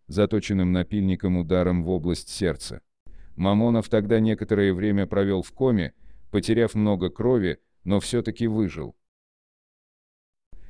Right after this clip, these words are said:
В студенческие годы он учился в Московском полиграфическом институте на редактора,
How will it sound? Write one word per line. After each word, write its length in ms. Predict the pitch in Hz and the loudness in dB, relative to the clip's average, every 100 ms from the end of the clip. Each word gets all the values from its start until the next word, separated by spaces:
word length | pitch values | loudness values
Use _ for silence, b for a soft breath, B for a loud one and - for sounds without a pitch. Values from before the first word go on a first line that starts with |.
| - | -18
В 60 | |
студенческие 800 | - 107 98 107 95 95 - 92 | -4 0 2 0 0 -4 -2 -4
годы 460 | 80 117 123 90 60 _ _ | 0 0 0 -2 -6 _ _
он 180 | 98 113 | -2 2
учился 440 | 120 - 127 - 110 | 2 0 -2 -2 0
в 40 | |
Московском 680 | 113 110 - 117 - 117 101 | 0 -2 -2 -2 -2 -2 0
полиграфическом 920 | 110 110 110 110 113 104 101 - 101 | 0 2 2 0 -2 -4 -6 0 2
институте 580 | 98 - 104 107 98 95 | 2 0 -2 -2 -2 0
на 80 | 92 | 0
редактора, 720 | 90 82 117 117 87 71 | 0 0 0 0 -4 -4